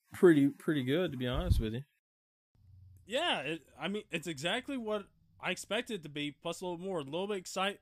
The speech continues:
Speaker 2: uh, a whole lot of excitement, a whole lot of fun, a whole lot of crazy. I really like how Venom is portrayed in that, with all his different powers. And I really like how big he is. I don't care how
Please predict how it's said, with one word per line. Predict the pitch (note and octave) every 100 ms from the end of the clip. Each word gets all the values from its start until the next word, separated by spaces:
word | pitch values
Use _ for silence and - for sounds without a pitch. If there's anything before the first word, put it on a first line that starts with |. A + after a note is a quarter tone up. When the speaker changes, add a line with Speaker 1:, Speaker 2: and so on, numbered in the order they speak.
| -
Speaker 2:
uh, | E3+ -
a |
whole | D3 G3+
lot | G#3
of | F#3+
excitement, | - F3+ F#3 G3 G3 -
a | -
whole | F3+
lot | F3+
of | E3+
fun, | F#3 F#3
a |
whole | E3+
lot | F3+ D#3+
of | B2+
crazy. | D#3+ F#3 F#3 B2 A2 - _ _ _ _ _ _ _ _ -
I | D#3
really | D#3 D3+ F#3+ G#3+
like | G#3 G#3 A#3
how | G3
Venom | C3+ D#3 F#3
is | F#3+
portrayed | - D#3+ - D3 E3
in | F3+
that, | F#3 G3+ G#3 - _ _ _ _ _ -
with | C#3+
all | E3+ F#3
his | E3+
different | F#3 D#3 C3
powers. | D3+ E3 F3+ - _ _ _ _
And | D3+
I |
really | F#3+ G#3+ C#4+ C#4+
like | A#3 G3+ G3
how | F#3+ E3+
big | C3 E3 B2+
he | A2+
is. | G#2 G2 - _ -
I | F#3+
don't | C4
care | - B3+ A3
how | G#3+